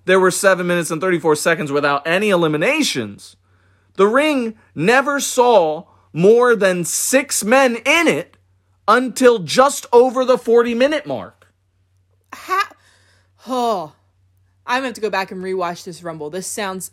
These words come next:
Speaker 2: crazy.
Speaker 1: Absolutely wild. But Roman Reigns winds up finally eliminating Rusev at the end of this match, becoming the winner and earning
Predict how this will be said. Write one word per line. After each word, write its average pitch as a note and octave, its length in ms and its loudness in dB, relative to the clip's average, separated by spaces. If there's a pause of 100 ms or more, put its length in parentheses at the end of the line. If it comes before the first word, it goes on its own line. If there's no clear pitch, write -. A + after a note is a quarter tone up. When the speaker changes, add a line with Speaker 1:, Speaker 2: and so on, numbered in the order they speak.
Speaker 2:
crazy. G3 880 -10
Speaker 1:
Absolutely F3+ 840 2
wild. D#3 920 0
But - 220 -4 (200)
Roman G#3 360 4
Reigns G3 240 -2
winds E3+ 260 -2
up D#3+ 240 -4
finally G3+ 760 2
eliminating B2 840 0 (160)
Rusev A#2+ 640 0 (360)
at A2+ 160 0
the A#2+ 120 0
end C#3 140 0
of C#3+ 140 0
this B2 260 -2
match, G2+ 420 -6
becoming D#3+ 460 -2
the C3+ 100 2
winner B2+ 560 0 (240)
and C#3 280 2
earning F3 520 2